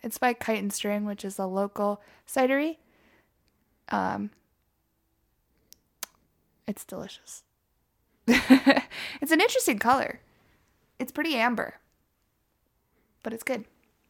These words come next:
I, uh, treated myself to some, ooh, to some nice cider for Halloween yesterday. And, uh, I didn't drink it all because I thought you would be drinking it with me,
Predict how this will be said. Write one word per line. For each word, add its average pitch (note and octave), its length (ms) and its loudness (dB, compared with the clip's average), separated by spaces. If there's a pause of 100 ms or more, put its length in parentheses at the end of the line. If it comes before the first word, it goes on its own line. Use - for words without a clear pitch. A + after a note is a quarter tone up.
(580)
I, A3+ 340 2
uh, A3 340 0 (400)
treated B3+ 320 -4
myself G#3+ 540 -6
to G#3 160 -6
some, G3 340 -6 (320)
ooh, D#4+ 180 -6 (500)
to A#3 140 -2
some A3 260 -2
nice G#3+ 240 -2
cider F#3+ 320 -4
for - 180 -10
Halloween F#3+ 380 -6
yesterday. G3+ 460 -12 (240)
And, F#3+ 340 -4
uh, F#3+ 200 -4 (260)
I G#3+ 60 0
didn't G3+ 200 -4
drink G3 220 -10
it F#3+ 60 -8
all G3+ 200 -8 (220)
because G#3+ 240 -6
I A3 100 6
thought G#3 180 -2
you G3 120 0
would F#3+ 140 -2
be G3 100 -4
drinking F#3+ 340 -6
it F#3 140 -8
with D#4 140 -4
me, D#4+ 320 2